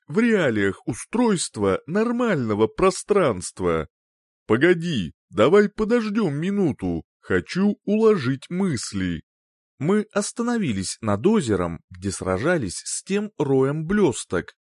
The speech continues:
недалеко от разлома. «Но он не только четырёхмерен, а тоже немного слоист»,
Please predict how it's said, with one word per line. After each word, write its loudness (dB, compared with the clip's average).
недалеко -2
от -4
разлома. -2
«Но 4
он 4
не -2
только 6
четырёхмерен, 2
а 2
тоже 2
немного -2
слоист», -2